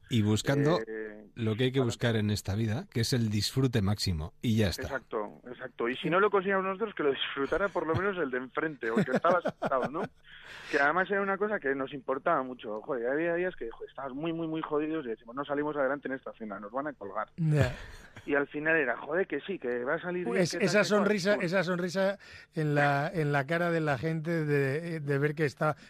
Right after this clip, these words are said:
Speaker 3: de que está comiendo muy bien y se lo está pasando
Speaker 1: La
Speaker 3: muy bien.
Speaker 1: satisfacción, claro.
Speaker 2: Al final, al final, cocinar para mí es eso. O sea, ver la cara de satisfacción del tío de enfrente. Y además que es una cosa que cuando vienes de la empresa,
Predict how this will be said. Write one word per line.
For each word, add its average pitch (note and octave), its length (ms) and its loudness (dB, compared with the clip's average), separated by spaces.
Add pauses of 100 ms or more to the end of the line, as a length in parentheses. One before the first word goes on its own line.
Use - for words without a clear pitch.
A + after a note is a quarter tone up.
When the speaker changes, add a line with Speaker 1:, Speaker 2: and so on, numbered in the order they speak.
Speaker 3:
de D3+ 80 -2
que C#3 60 -2
está D#3 140 0
comiendo E3 260 2
muy D#3+ 140 2
bien F3 120 2
y D#3 60 0
se C3+ 100 -4
lo C3+ 80 0
está C3 160 -2
pasando C3+ 340 -2
Speaker 1:
La E2+ 80 2
Speaker 3:
muy A#2+ 80 2
bien. E2+ 80 -2
Speaker 1:
satisfacción, A#2+ 640 -2
claro. A#2+ 200 2
Speaker 2:
Al C3 100 0
final, E3 560 4
al C#3 180 2
final, D#3+ 380 0 (160)
cocinar C#3+ 520 0
para E3 240 0
mí F3+ 120 -4
es B2 120 -6
eso. A#2 280 -12 (460)
O - 20 -20
sea, A2+ 300 -4
ver D#3 220 0
la D#3+ 160 2
cara D#3+ 180 0
de D3+ 80 -4
satisfacción D3 540 -10
del A2+ 120 -8
tío B2+ 140 -6
de G#2+ 80 -4
enfrente. G2 460 -14 (340)
Y B2+ 100 -4
además D#3 320 0
que D#3 120 -6
es D3 80 -8
una E3 180 -4
cosa E3+ 300 -6
que A#2 160 -10
cuando A2+ 260 -4
vienes D#3 220 -2
de D3+ 80 -4
la C3+ 100 -2
empresa, D3+ 560 -2